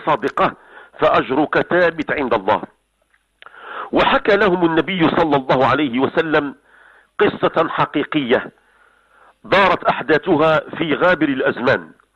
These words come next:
رجل من الصالحين وهو من أهل اليسار ومن أهل المال، وسمع بأن الذي ينفق الله تعالى ينفق عليه، وعلم بأن الصدقة فيها أجر وثواب كبير عند الله تعالى،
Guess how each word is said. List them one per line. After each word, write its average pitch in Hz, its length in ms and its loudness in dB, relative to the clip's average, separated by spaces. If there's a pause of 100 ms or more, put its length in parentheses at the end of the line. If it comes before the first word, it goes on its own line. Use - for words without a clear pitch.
(840)
رجل 202 560 2
من 175 160 2
الصالحين 139 640 0 (1700)
وهو 170 460 2
من 156 180 -4
أهل 160 180 2
اليسار 135 640 2
ومن 135 300 0
أهل 127 160 2
المال، 123 460 0 (800)
وسمع 160 600 2
بأن 156 400 0
الذي 139 420 -2
ينفق 165 460 0 (400)
الله 143 360 0
تعالى 143 360 2
ينفق 131 400 -2
عليه، 113 420 0 (720)
وعلم 226 420 4
بأن 165 400 2
الصدقة 151 520 0
فيها 135 380 0
أجر 127 200 2
وثواب 135 600 2
كبير 151 720 -2
عند 135 240 -2
الله 123 320 0
تعالى، 113 480 0